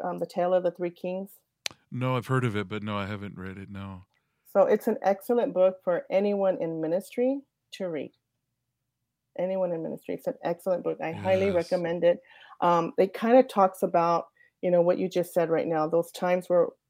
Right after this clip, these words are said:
Speaker 1: where we can either go the right way or we can go the wrong
Speaker 2: Mm.
Speaker 1: way, you know? Um,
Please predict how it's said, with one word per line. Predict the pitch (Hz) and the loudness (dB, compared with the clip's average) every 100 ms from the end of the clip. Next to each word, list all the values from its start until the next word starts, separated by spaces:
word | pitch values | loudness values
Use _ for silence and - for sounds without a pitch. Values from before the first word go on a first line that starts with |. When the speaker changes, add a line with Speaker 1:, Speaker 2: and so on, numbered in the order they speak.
| _ | _
Speaker 1:
where | - 170 165 | -4 0 2
we | 175 180 | 0 -2
can | - 185 | -4 -2
either | 185 180 | 0 -2
go | 175 170 | 2 4
the | 170 165 | 6 6
right | 165 175 | 6 6
way | 196 | 6
or | 196 | 6
we | 175 | 4
can | 170 | 0
go | 165 160 | 0 0
the | |
wrong | 156 160 160 | 2 0 0
Speaker 2:
Mm. | - | -2
Speaker 1:
way, | 156 - _ - | -4 -8 _ -2
you | 165 | 2
know? | 160 160 - - - - | 2 0 -8 -20 -14 -2
Um, | 170 156 156 | 2 2 0